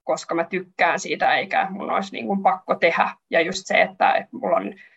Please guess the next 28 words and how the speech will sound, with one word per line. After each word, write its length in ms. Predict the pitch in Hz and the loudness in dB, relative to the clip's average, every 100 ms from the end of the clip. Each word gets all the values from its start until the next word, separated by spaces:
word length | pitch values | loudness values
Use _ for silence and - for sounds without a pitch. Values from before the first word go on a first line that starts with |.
| _ _ _ - | _ _ _ 0
hyvä 240 | 220 190 | 4 6
olla 340 | 196 196 165 196 | 6 6 6 0
siinä, 300 | 196 180 185 | -2 -4 0
se 100 | 185 | 0
on 80 | 185 | 2
tosi 260 | 190 190 | 2 4
etuoikeutettua, 1120 | 208 208 185 175 175 165 190 190 196 - 190 196 | 2 4 0 0 -2 -6 -4 -6 -6 0 0 2
että 180 | 190 - | -2 -2
pystyy 680 | 196 196 - 185 165 156 - | -4 -4 -4 -2 2 2 4
menemään 340 | 180 165 190 | 4 4 2
sitä 260 | - 117 175 | 0 -4 0
kohti, 500 | 180 175 - 180 202 | 2 0 -4 -8 -4
mutta 540 | 190 196 - - - _ _ _ _ | -6 -4 0 0 0 _ _ _ _
se 200 | - 180 | 4 6
on, 220 | 185 190 _ _ _ _ _ _ | 6 2 _ _ _ _ _ _
se 200 | - 196 | 2 2
on, 160 | 190 196 | 4 4
kun 160 | 240 | 2
se 100 | 233 | 4
mahdollisuus 560 | 226 233 208 196 196 190 | 4 6 4 2 -2 -4
siihen 220 | 196 190 | -2 0
on, 220 | 185 180 | 2 0
niin 280 | 180 190 196 _ _ | -4 -8 -10 _ _
se 200 | 196 185 | 2 4
on 180 | 190 - _ - | 2 -8 _ 0
tavallaan 340 | - - 87 | 0 2 0
itselle 340 | - - - - | -2 -2 -2 0
tavoitteena. 600 | - 202 - 120 123 - | 0 -2 -2 0 0 -2